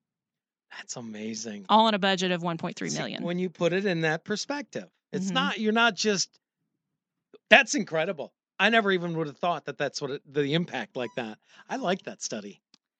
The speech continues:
Speaker 2: Thank
Speaker 1: That's
Speaker 2: you.
Speaker 1: pretty
Speaker 2: We,
Speaker 1: cool.
Speaker 2: we
Speaker 1: You
Speaker 2: love
Speaker 1: did
Speaker 2: that.
Speaker 1: good
Speaker 2: You
Speaker 1: job.
Speaker 2: have to be able to tell who you are, why you do it, and how efficient you, that, efficiently that you do it. Our next thing, obviously, as far as fundraising events, is Over the Edge.
Speaker 1: Mm-hmm.
Speaker 2: That is scheduled for September seventh.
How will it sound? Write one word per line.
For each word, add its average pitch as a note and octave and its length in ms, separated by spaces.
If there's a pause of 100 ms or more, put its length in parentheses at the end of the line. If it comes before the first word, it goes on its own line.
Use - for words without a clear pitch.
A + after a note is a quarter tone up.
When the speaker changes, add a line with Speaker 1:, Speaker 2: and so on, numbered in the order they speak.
(140)
Speaker 2:
Thank G4+ 220
Speaker 1:
That's - 120
Speaker 2:
you. G3 160
Speaker 1:
pretty F#3 60
Speaker 2:
We, C4+ 120
Speaker 1:
cool. A#3 240
Speaker 2:
we - 100
Speaker 1:
You - 40
Speaker 2:
love C4+ 240
Speaker 1:
did A#3 60
Speaker 2:
that. G3 80
Speaker 1:
good A3 140
Speaker 2:
You E4 60
Speaker 1:
job. G4 120
Speaker 2:
have A#4 140
to F#4 100
be D4+ 160
able C4 200
to A3 300
tell G#3+ 480
who C4 140
you C4+ 220
are, A#3 120
why G3+ 180
you G3+ 120
do G3 100
it, F#3+ 80
and G3 100
how F#3 280
efficient F3+ 560
you, F3 220
that, F#3 160 (220)
efficiently G3+ 600
that E3+ 160
you F3+ 80
do E3 180
it. - 160 (380)
Our C4 120
next D#4+ 280
thing, C#4 180
obviously, G#3 420
as F#3 120
far F3+ 160
as E3+ 80
fundraising F#3 420
events, A3 340
is F#3 280
Over F#3+ 180
the F#3+ 160
Edge. G#3+ 300
Speaker 1:
Mm-hmm. D3+ 480
Speaker 2:
That G3+ 140
is G#3+ 120
scheduled G3 400
for F3+ 160
September F3+ 480
seventh. F3 640